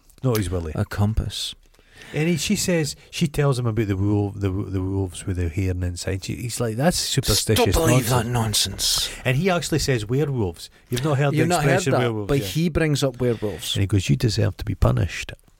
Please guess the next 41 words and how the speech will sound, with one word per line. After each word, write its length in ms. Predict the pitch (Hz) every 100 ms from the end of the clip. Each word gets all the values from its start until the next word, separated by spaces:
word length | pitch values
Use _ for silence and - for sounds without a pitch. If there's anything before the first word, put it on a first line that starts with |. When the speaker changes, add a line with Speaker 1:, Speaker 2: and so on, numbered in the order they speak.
| _ -
Speaker 2:
Uh-oh. 420 | 135 117 113 104 _ _ _ _ _ _ _ _ 113
Speaker 1:
Uh, 340 | 113 104 98 -
he's, 320 | 123 - - -
it's 180 | 117 -
then 260 | 135 156
he 80 | 156
gets 240 | 139 117
a 80 | -
slight 380 | - - 131 123
music 380 | 113 113 110 104
teacher 340 | 110 - 98
vibe. 340 | 87 85 78 - - _ _ - -
<laughs> 420 | 165 494 440 - -
Again, 180 | 139 107
that 220 | 175 127 120
music 320 | 110 113 -
teachers 400 | 113 233 110 98
were 140 | 104
always 480 | 104 101 104 95 98 -
the 100 | 101
pervy 320 | - 247 202 139
Speaker 2:
Yes, 360 | 113 135 110
they 60 | 101
were 60 | 147
Speaker 1:
ones. 100 | 143
Speaker 2:
always 260 | 131 135
the 120 | 127 123
ones. 440 | 110 113 113 - - - - -
Speaker 1:
And 140 | 117 117
he 60 |
decides 640 | 107 - - 135 139 139 -
to 100 | 113
have 140 | 110
a 40 | 110
little 180 | 135 120
game, 380 | - 101 95 -
a 160 | 101
race 300 | 95 113 104 -
to 120 | 98
Granny's 480 | 98 104 104 92 -
house. 320 | 80 -